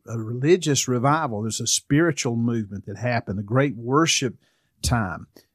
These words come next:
in which they honored God for what he had done. They gave him the glory, which also, I think, is an element that we can talk about because, uh, if we're not careful, it becomes about me. It becomes a focus on the guy in the pulpit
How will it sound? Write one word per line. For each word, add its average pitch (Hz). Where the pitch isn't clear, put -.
in 107
which 117
they 113
honored 127
God 131
for -
what 123
he 202
had 107
done. 104
They 107
gave 131
him 147
the 123
glory, 131
which 120
also, 151
I 117
think, 120
is 107
an 113
element 123
that 104
we 113
can 110
talk 151
about 113
because, 113
uh, 98
if 98
we're 123
not -
careful, 160
it 107
becomes 123
about 113
me. 127
It -
becomes 113
a -
focus 117
on 117
the 110
guy 120
in 113
the 104
pulpit 135